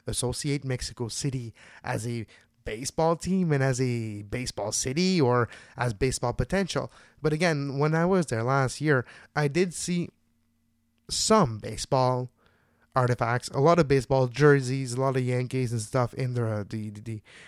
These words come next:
the normal. I was staying in more of a regular type of, uh, place in town. I was staying in the Perisur area of Mexico City,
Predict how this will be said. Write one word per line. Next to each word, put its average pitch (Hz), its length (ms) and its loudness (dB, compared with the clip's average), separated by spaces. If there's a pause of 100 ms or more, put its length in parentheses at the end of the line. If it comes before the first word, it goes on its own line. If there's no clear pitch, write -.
(140)
the 139 120 2
normal. 139 540 4
I 135 120 2
was 156 120 8
staying 156 280 2
in 131 100 2
more 131 180 4
of 117 120 0
a 113 100 0
regular 127 380 2
type 139 320 -4
of, 123 280 -2 (640)
uh, - 500 -12
place 135 200 -4
in 127 100 -4
town. 131 260 -4 (1120)
I 147 60 2
was 135 140 4
staying 143 160 0
in 127 60 0
the 123 80 -4
Perisur 123 500 0
area 165 360 0 (360)
of 127 140 -2
Mexico 131 400 -4
City, 202 360 -4